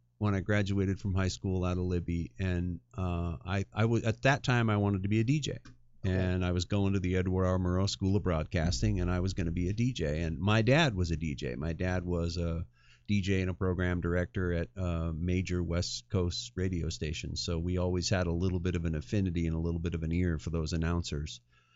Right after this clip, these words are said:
Speaker 1: Uh, and my older brother is a D J. He's, uh, he's in Minnesota, and he's, uh, um, a rock D J, uh, uh, morning guy, uh, at a rock station in, uh, in Brainerd, Minnesota.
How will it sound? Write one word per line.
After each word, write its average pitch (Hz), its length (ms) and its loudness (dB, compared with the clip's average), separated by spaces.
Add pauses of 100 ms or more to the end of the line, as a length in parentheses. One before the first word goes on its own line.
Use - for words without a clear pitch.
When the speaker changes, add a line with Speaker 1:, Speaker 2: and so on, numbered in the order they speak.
(160)
Speaker 1:
Uh, 80 280 -2
and 82 180 0
my 90 160 4
older 123 220 8
brother 95 320 6
is 117 600 6
a 95 80 2
D 80 200 0
J. 58 280 -6
He's, 87 360 -2
uh, 85 380 0 (120)
he's 98 220 -2
in 92 180 0
Minnesota, 90 600 0
and 85 200 -2
he's, 87 300 -2
uh, 87 420 -2
um, 85 480 -4 (240)
a 90 60 -4
rock 95 260 -2 (100)
D 90 120 -2
J, 80 400 -2 (200)
uh, - 280 -6 (260)
uh, - 300 -8 (420)
morning 98 380 0
guy, 78 320 -6 (200)
uh, 85 300 -4
at 85 120 -4
a 87 40 -2
rock 87 260 -4
station 85 440 -4
in, 80 360 -4
uh, 85 300 -8 (400)
in 85 240 -4
Brainerd, 85 500 -4 (600)
Minnesota. 95 480 -2